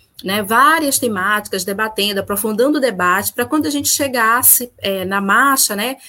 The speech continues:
tivesse já um acúmulo, né, não fosse a marcha pela marcha, mas a gente também conseguisse fazer, é, essas discussões. E aí elas iniciaram lá o Julho das Pretas, pegando o vinte e cinco de julho, né,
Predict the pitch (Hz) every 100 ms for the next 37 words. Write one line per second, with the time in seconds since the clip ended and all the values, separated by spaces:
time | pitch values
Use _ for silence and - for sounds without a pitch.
0 | - 311 294 294 311 277 269 277 294 -
1 | 285 277 220 202 220 262 262 269 277 247
2 | 233 - 254 277 254 233 254 285 277 285
3 | 277 - 285 269 240 262 294 294 262 226
4 | 240 - - - - - 294 294 214 208
5 | 220 240 233 233 - - 214 208 196 220
6 | 214 240 208 240 - 302 - 143 151 -
7 | - - - - - - 277 269 302 302
8 | 294 330 311 - 320 240 214 233 247 202
9 | 208 233 285 285 _ _ 247 240 233 233
10 | 240 285 262 294 - 220 202 196 247 -
11 | - 262 226 214 214 247 311 302 240 226
12 | 233 240 - 202 208 254 247 208 214 247
13 | 285 240 190 208